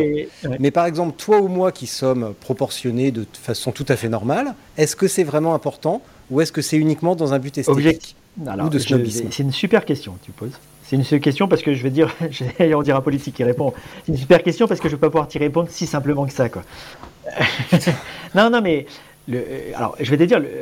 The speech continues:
Speaker 2: Nous,
Speaker 1: Bon, bah, ins-, mets-toi au fond de ton fauteuil et réponds-moi
Speaker 2: <laughs> Alors, j'y vais,
Speaker 1: tranquillement.
Speaker 2: j'y vais, j'ai, j'ai, il me reste une demi-heure pour y répondre. Euh, le sur-, le, déjà, le su-, derrière le sur-mesure, je pense qu'il n'y a pas que la notion de morphologie. Je pense que,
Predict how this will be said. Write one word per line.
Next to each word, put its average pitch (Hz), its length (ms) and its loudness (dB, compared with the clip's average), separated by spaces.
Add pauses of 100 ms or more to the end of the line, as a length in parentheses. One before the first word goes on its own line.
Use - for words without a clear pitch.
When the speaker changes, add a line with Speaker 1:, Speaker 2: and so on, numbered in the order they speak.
(120)
Speaker 2:
Nous, 190 180 0 (580)
Speaker 1:
Bon, 117 80 -2
bah, 110 260 -4
ins-, 175 260 0
mets-toi 208 320 4
au 214 40 2
fond 208 140 -2
de 190 40 -2
ton 190 140 0
fauteuil 202 400 0
et 208 40 2
réponds-moi 160 360 4
Speaker 2:
<laughs> - 20 2
Alors, 120 140 2
j'y 127 160 2
vais, 135 60 4
Speaker 1:
tranquillement. 117 320 -2
Speaker 2:
j'y 107 120 -6
vais, 104 200 -8 (400)
j'ai, 127 180 -2
j'ai, - 80 0
il 175 160 2
me 123 60 0
reste 135 180 2
une 147 80 -2
demi-heure 127 280 2
pour 98 180 -8
y - 20 -6
répondre. 92 300 -10 (340)
Euh, 127 540 2 (420)
le 135 120 0
sur-, 170 280 4 (100)
le, 156 180 -4
déjà, 156 200 2
le 185 60 0
su-, 196 140 -8
derrière 156 340 4
le 165 80 0
sur-mesure, 139 460 0
je 180 80 -12
pense 143 160 -4
qu'il 131 100 0
n'y - 40 -10
a - 20 -2
pas 156 80 0
que 143 100 -4
la 135 60 4
notion 135 260 0
de 143 60 0
morphologie. 117 420 0
Je - 80 -12
pense 185 180 4
que, 123 180 -2